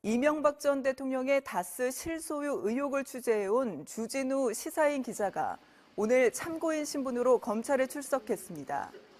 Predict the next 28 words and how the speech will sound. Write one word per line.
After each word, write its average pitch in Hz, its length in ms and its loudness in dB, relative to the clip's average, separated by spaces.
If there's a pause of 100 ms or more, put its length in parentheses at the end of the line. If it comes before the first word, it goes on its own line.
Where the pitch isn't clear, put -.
(380)
주 233 160 -2
기자는 247 600 2
그동안의 247 460 0
취재 320 360 0
자료를 269 480 2
제공해달라는 233 880 2
검찰의 240 640 2
요청이 233 440 -2
있어 247 220 0
출석했다며 247 880 -2 (480)
다스가 220 540 4
비비케이 226 600 -2
김경준 262 600 0
씨로부터 240 680 2
백사십억 220 760 -2
원을 254 320 0
회수하는 294 460 0
과정에서 180 640 -4 (440)
이 233 200 2
전 285 200 4
대통령이 269 680 0
국가 254 420 0
공권력을 254 760 0
남용했다는 226 840 0
증거 247 480 2
자료를 233 420 2
가져왔다고 196 1000 -2
밝혔습니다. 180 840 -10